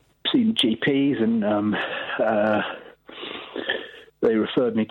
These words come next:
to a sort of a, um, kind of a crisis service, I suppose. But really, you know, you, you know what it's like. I mean, the, the only, the only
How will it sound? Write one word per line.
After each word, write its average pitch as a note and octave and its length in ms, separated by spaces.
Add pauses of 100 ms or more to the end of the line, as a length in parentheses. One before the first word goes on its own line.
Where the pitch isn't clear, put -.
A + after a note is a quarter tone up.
to G#2+ 100
a G#2 60
sort B2+ 260
of G#2+ 180 (360)
a, A2+ 40 (140)
um, G#2 300 (800)
kind A#2 140
of F2 60
a - 40
crisis A2+ 340 (100)
service, A2+ 300
I A2+ 60
suppose. B2 420
But B2+ 100
really, C#3 280
you C#3+ 120
know, C#3+ 120
you, E3 220
you F3+ 220
know D#3 80
what G#2+ 80
it's - 160
like. A2+ 300
I C#3 60
mean, C#3+ 240 (1700)
the, D#3+ 120 (140)
the C#3+ 160
only, D3 460 (440)
the C3 160
only C3 220